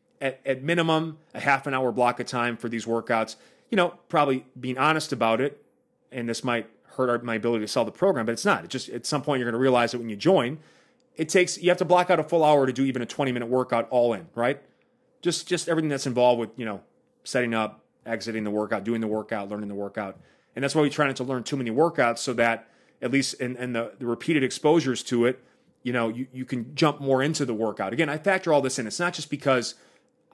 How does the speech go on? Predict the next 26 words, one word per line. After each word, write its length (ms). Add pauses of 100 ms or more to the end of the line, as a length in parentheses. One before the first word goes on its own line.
uh, 440
I, 180
it's 220
too 100
much 220
content 400
for 80
me 80
to 80
make 240
for 120
every 180
workout 360
to 60
be 100
new 160
to 80
you, 480
and 160
we 80
can't 220
afford 280
to 60
do 220
it 100
because, 480